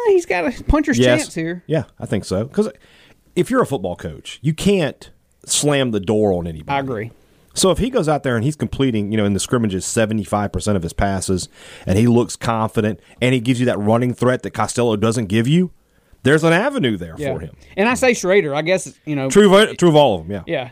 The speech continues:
Speaker 1: it's true for
Speaker 2: So,
Speaker 1: everybody.
Speaker 2: last one here from Justin. "My wife loves country music of all kinds, and this includes bro country. As a result, she and I go to a concert every, or two every year that I couldn't care less about. What's something each of you do simply because your wives enjoy them?" I mean, I listen to her.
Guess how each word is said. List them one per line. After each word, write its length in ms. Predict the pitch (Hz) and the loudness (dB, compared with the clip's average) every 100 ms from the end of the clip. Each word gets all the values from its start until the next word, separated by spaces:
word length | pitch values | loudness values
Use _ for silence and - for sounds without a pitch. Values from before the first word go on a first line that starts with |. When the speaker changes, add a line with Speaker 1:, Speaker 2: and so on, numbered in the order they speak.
| _ | _
Speaker 1:
it's 160 | - - | -20 -8
true 160 | 160 | -6
for 60 | 143 | -4
Speaker 2:
So, 40 | |
Speaker 1:
everybody. 340 | 143 123 117 113 - - - | -4 -4 -8 -10 -16 -18 -4
Speaker 2:
last 220 | 135 135 | -4 0
one 120 | 127 | 2
here 100 | 120 | 2
from 160 | 110 104 | 0 0
Justin. 420 | 104 113 - 92 | 0 0 -2 -6
"My 200 | 110 165 | 0 2
wife 320 | 214 147 151 113 101 | 2 2 0 -4 -6
loves 280 | 110 127 - | -2 -2 -4
country 360 | - 127 117 | -4 -4 -2
music 280 | 98 95 82 | -4 -4 -6
of 100 | 78 | -6
all 140 | 98 107 | -2 0
kinds, 320 | 110 95 92 | 0 -2 0
and 80 | 123 | -2
this 140 | 131 | -2
includes 300 | 113 113 113 | -2 0 0
bro 260 | - 95 104 | 0 0 0
country. 440 | 90 78 - - _ _ _ - - | -2 -10 -12 -20 _ _ _ -20 -6
As 160 | - 165 | -2 0
a 40 | |
result, 280 | 151 113 143 | 0 0 -2
she 140 | - 147 | 0 0
and 80 | |
I 100 | 131 | 0
go 100 | 131 131 | 2 2
to 100 | 104 | 2
a 60 | |
concert 460 | - 139 160 - 98 | 0 -2 -2 -2 -2
every, 240 | 92 101 - - | -2 -4 -6 -2
or 100 | 113 | 0
two 200 | - 101 | 2 2
every 240 | 98 160 | 2 2
year 260 | 110 87 95 - - | 2 0 -4 -10 -4
that 120 | 120 | 0
I 100 | 127 | 2
couldn't 300 | 175 147 131 | 2 0 0
care 180 | 123 139 | -2 -2
less 220 | 135 156 | -2 -4
about. 260 | 180 160 - _ _ _ _ - | -8 -12 -16 _ _ _ _ 0
What's 160 | 196 | 0
something 220 | 233 175 | 2 0
each 180 | 147 160 | -2 -2
of 80 | 180 | -2
you 120 | 165 | 0
do 200 | 127 120 | 2 0
simply 320 | 110 135 131 | 0 -2 0
because 340 | 123 113 120 101 | -2 0 0 0
your 120 | 104 | -2
wives 400 | 90 104 110 98 | -2 0 0 0
enjoy 280 | 98 90 76 | -2 -2 -8
them?" 140 | - - _ _ _ _ _ _ | -14 -20 _ _ _ _ _ _
I 40 | 82 | -2
mean, 120 | 85 | 0
I 60 | 80 | 0
listen 340 | 85 92 90 | 0 0 0
to 100 | 82 | 0
her. 160 | 90 | 0